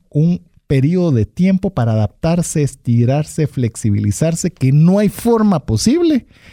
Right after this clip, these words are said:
que los puedas hacer de un solo, sino que tienen que irse ejercitando, ampliando y desarrollando. Y eso es a lo que nos referimos con paciencia. Hay, como lo dijo también Warren Buffett, por más que hayan nueve mujeres juntas, no nace más rápido un bebé,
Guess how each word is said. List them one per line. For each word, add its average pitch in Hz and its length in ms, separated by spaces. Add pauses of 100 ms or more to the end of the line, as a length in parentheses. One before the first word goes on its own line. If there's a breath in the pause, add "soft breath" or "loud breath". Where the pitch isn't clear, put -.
(140 loud breath)
que 151 120
los 143 180
puedas 131 340
hacer 170 320
de 151 120
un 151 80
solo, 185 340 (300 soft breath)
sino 147 320
que 123 100
tienen 170 680
que 151 260
irse 196 400
ejercitando, 165 920
ampliando 147 720
y 143 60
desarrollando. 131 760 (400 loud breath)
Y 160 200
eso 294 200
es 196 40
a - 20
lo 165 80
que 147 80
nos 120 120
referimos 123 420
con 113 140
paciencia. 110 540 (340 soft breath)
Hay, 139 280
como 131 200
lo 113 120
dijo 143 180
también 131 340
Warren 127 340
Buffett, 170 300
por 107 160
más 131 280
que 156 100
hayan 151 240
nueve 147 260
mujeres 135 380
juntas, 233 340
no 165 120
nace 127 260
más 120 160
rápido 123 300
un 123 100
bebé, 185 320